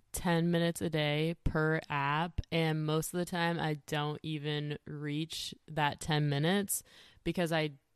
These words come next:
just don't like to scroll. I'll see the first one or two pictures that come up. If it happens to be something that I'm interested, I'll throw it a like, maybe scroll through the next one or two.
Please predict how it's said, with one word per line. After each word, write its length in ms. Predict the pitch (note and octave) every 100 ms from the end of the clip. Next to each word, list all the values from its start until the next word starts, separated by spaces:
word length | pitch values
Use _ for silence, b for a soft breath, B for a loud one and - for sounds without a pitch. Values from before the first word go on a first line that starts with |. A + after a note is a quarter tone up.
| -
just 400 | F3 D#3+ - D#3+
don't 380 | E3 E3 E3+
like 220 | E3+ E3 -
to 100 | F3+
scroll. 480 | - F#3 F3+ D3 C3
I'll 180 | D#3
see 300 | E3+ G#3 G#3
the 120 | G#3+ G#3
first 420 | - D#3+ E3 -
one 240 | D3 D3
or 120 | D3+
two 200 | D3 D#3
pictures 460 | C#3+ C3+ - D3+ D3
that 180 | D3+ D3
come 220 | E3 D3
up. 240 | D3 D3 B B B _ -
If 240 | D#3+ D#3
it 140 | D3+ C#3+
happens 440 | C#3 C3+ D3+ D3+
to 100 | D3+
be 160 | C#3+ D3
something 380 | D3+ C#3+ D3+
that 120 | D3+ C#3+
I'm 160 | C#3
interested, 540 | C#3 C#3 D3 - D3 D3
I'll 180 | C#3 -
throw 220 | C3 C#3
it 60 | D3+
a 40 |
like, 520 | D3 C#3+ C#3+ C#3+ C#3+
maybe 340 | C#3+ C#3+ C#3+ D3
scroll 420 | - D3+ C#3+ C#3+
through 160 | -
the 80 | D3
next 360 | C#3+ C#3 C#3 -
one 360 | C#3+ C#3+ D3
or 100 | C#3+
two. 460 | C#3+ D3 C#3 D3 E3